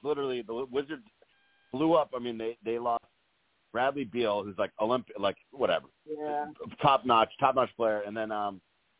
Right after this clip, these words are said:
Speaker 1: obviously, Kuzma's out the door. They're not getting anything for him. Um, and then, uh, but then losing K P. In all this, all this losing, all this talent, they've gotten Tyus Jones and Jordan Poole and, like, some picks. Yeah,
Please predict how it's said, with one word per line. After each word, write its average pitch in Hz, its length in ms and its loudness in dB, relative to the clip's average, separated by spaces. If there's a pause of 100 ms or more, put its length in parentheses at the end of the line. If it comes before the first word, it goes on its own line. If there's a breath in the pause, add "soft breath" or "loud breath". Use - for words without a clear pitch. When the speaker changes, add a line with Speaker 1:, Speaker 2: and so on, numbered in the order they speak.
(140)
Speaker 1:
obviously, 117 500 -2 (100)
Kuzma's 127 440 -6
out 117 160 2
the 110 80 -14
door. 110 300 0
They're 101 100 -6
not 110 160 -8
getting 110 160 -8
anything 107 240 -8
for 90 120 -6
him. 101 240 -4 (680)
Um, 101 400 2
and 110 160 -2
then, 117 200 4
uh, 110 260 4 (140)
but 113 140 -4
then 117 180 2
losing 117 280 2
K 113 180 0
P. 107 300 0 (280)
In 120 120 6
all 120 240 6
this, 139 160 -2 (280)
all 135 240 2
this 135 140 -4 (200)
losing, 127 360 -4
all 110 160 2
this 113 160 0
talent, 127 280 0
they've 92 120 -8
gotten 98 320 -2
Tyus 120 320 6
Jones 113 320 0
and 95 120 -8
Jordan 98 300 4
Poole 101 280 4 (560)
and, 104 180 4
like, 101 260 6
some 104 120 -6
picks. - 260 2 (920)
Yeah, 101 220 4